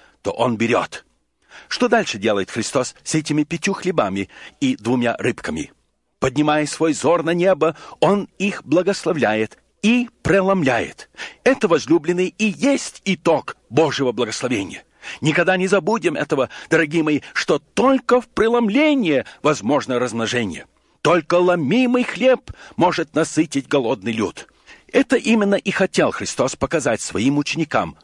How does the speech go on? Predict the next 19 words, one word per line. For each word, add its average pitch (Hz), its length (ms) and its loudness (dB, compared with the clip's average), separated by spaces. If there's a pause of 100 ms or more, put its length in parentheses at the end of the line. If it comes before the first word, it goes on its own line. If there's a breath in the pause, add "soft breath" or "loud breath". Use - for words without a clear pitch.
будущим 165 540 0
пастырям, 76 600 -6 (200 loud breath)
чтобы 165 340 2
быть - 460 0
благословенными 208 1120 0
пастырями. 131 640 0 (340 soft breath)
Наследие 226 680 -2
Божие 120 500 0 (260 loud breath)
они 135 260 0
должны, 117 600 0 (220 soft breath)
как 127 180 -2 (160)
эти 233 380 0
пять 247 340 0
хлебов 170 440 0 (100)
и 165 140 -2
две 220 260 0
рыбки, 110 480 -4 (300 soft breath)
быть 139 360 -2
преломлены 110 800 -2